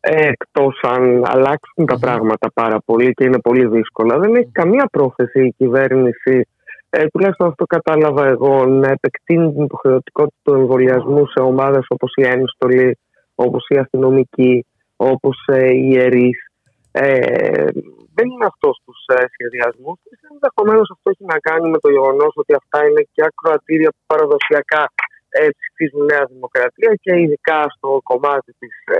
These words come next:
Speaker 1: Εκκλησίας η κυβέρνηση έχει και μία, ε, δυσκολία στο πώς, ε, να το χειριστεί. Εκείνο που είπε είναι ότι η τρίτη δόση θα είναι υποχρεωτική για τους υγειονομικούς, όπως, ε, είναι υποχρεωτικός έτσι κι αλλιώς ο εμβολιασμός.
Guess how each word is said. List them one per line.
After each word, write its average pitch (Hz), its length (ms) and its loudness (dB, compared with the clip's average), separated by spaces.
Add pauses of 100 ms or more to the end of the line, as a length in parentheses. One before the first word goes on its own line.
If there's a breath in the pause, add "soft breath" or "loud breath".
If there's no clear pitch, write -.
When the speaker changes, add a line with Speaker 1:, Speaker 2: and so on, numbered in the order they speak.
Speaker 1:
Εκκλησίας 202 500 -2 (100)
η - 80 -20
κυβέρνηση 160 480 -4
έχει 147 160 -6
και 147 160 0
μία, 156 180 0 (840)
ε, 151 300 0 (120)
δυσκολία 160 600 2 (440)
στο 160 120 0 (120)
πώς, 147 160 0 (160)
ε, 135 160 2
να 131 60 0
το - 100 0 (120)
χειριστεί. 120 420 0 (120)
Εκείνο 214 200 0 (100)
που 180 100 2
είπε 185 320 2
είναι 170 140 2
ότι 160 280 0 (240)
η 135 120 -4
τρίτη 160 240 0 (100)
δόση 151 300 0
θα 139 100 0
είναι 147 200 2
υποχρεωτική 139 760 -2 (140)
για 131 140 2
τους - 120 -16 (100)
υγειονομικούς, 131 760 0 (160)
όπως, 120 220 -2 (580)
ε, - 60 0 (200)
είναι 147 160 2
υποχρεωτικός 131 720 -2 (120)
έτσι 131 160 -6
κι 120 100 -2
αλλιώς 123 280 2
ο 117 60 -2
εμβολιασμός. 113 840 0